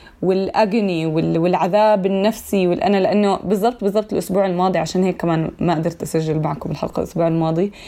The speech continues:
كنت عايشة بحالة من ال-، إيه، بديت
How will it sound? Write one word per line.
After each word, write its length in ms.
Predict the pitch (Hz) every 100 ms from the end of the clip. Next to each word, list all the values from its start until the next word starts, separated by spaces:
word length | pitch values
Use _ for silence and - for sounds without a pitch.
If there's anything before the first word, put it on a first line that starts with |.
| - - -
كنت 260 | 233 233
عايشة 400 | 180 208 233 220
بحالة 640 | 185 180 175 208 208 208 196
من 200 | 190 180
ال-، 340 | 175 175 165 - - - - - -
إيه، 340 | 190 185 180 - - - - - 175 -
بديت 380 | 170 190 214